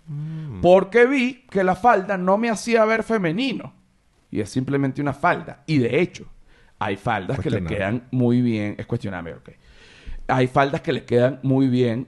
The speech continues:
Speaker 2: a los hombres. Clásico cliché. Bueno, los escoceses. Bueno, pero nosotros no somos escoceses. Nosotros somos latinoamericanos y para nosotros la falda es una prenda de mujer. Pero sí te digo, me gusta mucho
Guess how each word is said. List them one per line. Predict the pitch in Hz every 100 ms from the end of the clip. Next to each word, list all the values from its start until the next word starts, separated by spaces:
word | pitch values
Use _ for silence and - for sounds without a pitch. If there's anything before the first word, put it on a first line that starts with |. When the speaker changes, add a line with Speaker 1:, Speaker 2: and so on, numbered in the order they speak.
| -
Speaker 2:
a | 110
los | 101 -
hombres. | 147 107 92 - _ -
Clásico | - 113 117 117 139 135 143 139 135 120 110 104 -
cliché. | 113 - 151 156 - - _ -
Bueno, | 196 254 269
los | 247 202
escoceses. | 190 202 175 226 202 -
Bueno, | 98 127 -
pero | 87
nosotros | 92 110 131
no | 160
somos | 147 151 156
escoceses. | - - 123 107 -
Nosotros | 107 113 131
somos | 131 123 127
latinoamericanos | 120 - 101 98 98 80 123 143
y | 135
para | 104
nosotros | 117 151 98 123
la | 110
falda | 95 175
es |
una | 196 196
prenda | 117 110 107 117 - - -
de | - 131
mujer. | 107 101 113 107 - - - - _
Pero | - 127 117
sí | - 156
te | 190 175
digo, | 127 110 113 110 - - - _ _ _ _ _ _ _ _ _
me | - 113
gusta | 113 156 156 175
mucho | 135 113 - 117 135